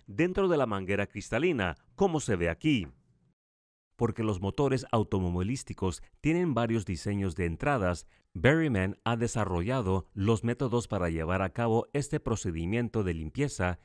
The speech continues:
y cubriremos ambos en este tutorial. El primer método es para llevar a cabo el proceso de limpieza es por medio del sistema de admisión de aire.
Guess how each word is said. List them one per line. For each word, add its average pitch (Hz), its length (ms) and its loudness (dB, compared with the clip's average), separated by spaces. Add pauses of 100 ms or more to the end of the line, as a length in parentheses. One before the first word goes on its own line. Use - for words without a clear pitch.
(140)
y 139 200 2
cubriremos 107 920 0
ambos 151 500 0
en 101 160 0
este 95 240 -4
tutorial. 101 720 -2 (400)
El 131 160 4
primer 143 320 2
método 117 480 4
es 101 120 -2
para 127 200 2
llevar 113 300 4
a 113 100 0
cabo 139 240 4
el 131 80 4
proceso 113 460 0
de 135 120 2
limpieza 123 640 0
es 170 160 0
por 147 200 0
medio 131 280 0
del 117 140 2
sistema 110 480 -2
de 104 140 4
admisión 98 420 0
de 92 100 4
aire. 104 380 2